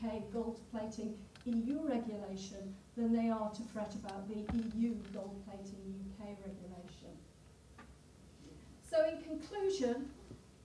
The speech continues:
E U membership benefits high productivity firms that trade. These firms are absolutely key for our growth and output,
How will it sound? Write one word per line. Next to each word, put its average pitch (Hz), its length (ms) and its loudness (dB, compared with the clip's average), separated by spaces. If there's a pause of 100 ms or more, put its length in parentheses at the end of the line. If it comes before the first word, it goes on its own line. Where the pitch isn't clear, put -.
(140)
E 311 140 4
U 311 80 6
membership 285 600 8 (400)
benefits 294 600 0 (180)
high 262 160 4
productivity 226 800 -2 (100)
firms 202 320 -2
that - 160 -10 (120)
trade. 285 360 0 (380)
These 247 280 0
firms 233 320 2
are 208 100 -4 (120)
absolutely 240 640 -2 (160)
key 247 300 0
for 208 100 -2
our 202 240 0
growth 214 480 -2
and 196 80 -4 (160)
output, 277 600 4